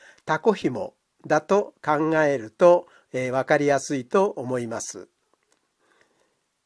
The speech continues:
こちらが偽十字です。こちらはダイヤモンドクロスですので、間違えないでください。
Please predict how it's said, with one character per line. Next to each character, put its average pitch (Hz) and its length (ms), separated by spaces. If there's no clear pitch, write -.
こ 180 140
ち 208 100
ら 220 120
が 214 100
偽 165 140
十 156 420
字 107 100
で 98 140
す。 - 480
こ 185 160
ち 220 120
ら 196 140
は 185 120
ダ 160 140
イ 160 100
ヤ 156 120
モ 151 140
ン 143 80
ド 131 120
ク - 140
ロ 123 100
ス - 140
で 113 120
す 135 100
の 113 120
で、 160 280
間 135 100
違 135 360
え - 20
な 117 160
い 113 100
で 165 240
く - 140
だ 113 160
さ 123 240
い。 107 160